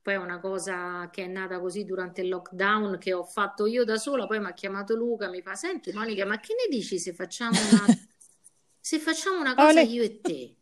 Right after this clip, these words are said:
Speaker 1: Dico: "Magari ci caschi." Cioè lui ha pubblicato un video che poi per fargli pubblicare i video lo devo, insomma. Beh, insomma,
Speaker 2: Ah, sì?
Speaker 1: Luca, ah, Luca, Lu-, e non risponde, poi a-,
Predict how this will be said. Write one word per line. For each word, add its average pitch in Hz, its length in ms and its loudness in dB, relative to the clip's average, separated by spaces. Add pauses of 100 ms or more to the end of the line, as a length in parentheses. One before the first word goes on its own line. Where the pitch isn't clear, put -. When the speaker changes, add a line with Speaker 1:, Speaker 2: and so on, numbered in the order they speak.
(140)
Speaker 1:
Dico: 202 280 -6
"Magari 202 360 -4
ci 196 160 -8
caschi." - 640 -10 (420)
Cioè 202 200 0
lui 220 400 0 (260)
ha 190 140 -4
pubblicato 220 760 0
un 226 160 -2
video 220 420 -4
che 175 140 -6
poi 226 160 -6
per 202 160 -8
fargli 190 280 -2
pubblicare 190 520 -2
i 196 40 -2
video 190 420 -6
lo 175 140 -6
devo, 175 720 -6
insomma. - 480 -10 (600)
Beh, 240 300 4
insomma, 214 640 -4
Speaker 2:
Ah, 285 140 8
sì? 302 320 0
Speaker 1:
Luca, 277 460 -8
ah, - 240 -10
Luca, 285 680 -4
Lu-, 285 280 -4
e - 60 -4
non 202 120 -4
risponde, 202 640 -4
poi 196 240 -2
a-, 180 120 -6